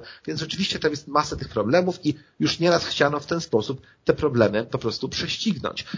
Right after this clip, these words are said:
No ale jeśli ktoś krzyczy ex cathedra i właściwie od razu już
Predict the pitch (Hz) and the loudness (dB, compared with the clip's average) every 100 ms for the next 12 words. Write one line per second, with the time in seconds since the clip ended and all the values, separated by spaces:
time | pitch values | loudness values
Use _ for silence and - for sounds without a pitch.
0 | - 190 233 - 135 160 - 135 143 147 | -2 2 4 6 8 8 6 0 0 -2
1 | 135 135 - - 208 - 120 104 - _ | -2 -2 0 2 2 4 4 4 -4 _
2 | _ _ - - - - 107 170 147 123 | _ _ -12 -10 -6 -4 2 2 4 4
3 | - - - 127 120 156 175 135 | 2 -6 -4 -2 2 2 2 2